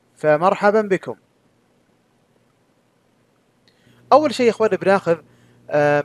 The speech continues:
مفهوم أساسي لمتطابقات المجموع والفرق. عندي متطابقات المجموع والفرق، أول شيء ساين A زائد B، لاحظ معي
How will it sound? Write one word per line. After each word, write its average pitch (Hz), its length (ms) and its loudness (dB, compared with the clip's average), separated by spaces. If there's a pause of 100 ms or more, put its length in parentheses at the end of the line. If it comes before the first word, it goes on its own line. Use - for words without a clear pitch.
(120)
مفهوم 247 440 -4
أساسي 196 840 2
لمتطابقات 151 1000 -2
المجموع 135 560 -10
والفرق. 156 480 0
عندي 208 360 -6
متطابقات 170 640 -2
المجموع 143 720 -8 (480)
والفرق، 170 600 2
أول 233 240 2
شيء 202 220 -2
ساين 214 600 0
A 170 420 -4
زائد 147 400 -4 (140)
B، 208 220 -4
لاحظ 139 260 -4
معي 123 280 -18